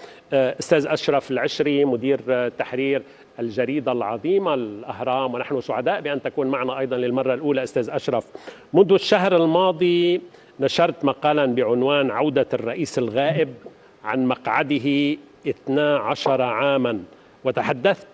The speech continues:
عن أن الأساس في ذلك كان الاتفاق المصري السعودي، وقلت إن أمين عام جامعة الدول العربية أحمد أبو الغيط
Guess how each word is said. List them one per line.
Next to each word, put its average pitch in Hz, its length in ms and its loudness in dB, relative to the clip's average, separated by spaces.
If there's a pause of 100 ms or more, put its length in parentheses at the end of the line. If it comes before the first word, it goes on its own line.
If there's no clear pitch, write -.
(360)
عن 120 180 -2
أن 156 200 4
الأساس 147 600 2
في 139 120 2
ذلك 139 340 4
كان 131 160 2
الاتفاق 135 600 -2
المصري 127 420 -2
السعودي، 117 680 0 (360)
وقلت 143 520 2
إن 139 140 4
أمين 147 320 2
عام 123 220 2
جامعة 127 480 2
الدول 123 320 2
العربية 123 520 0
أحمد 127 280 -4
أبو 123 140 -2
الغيط 131 320 2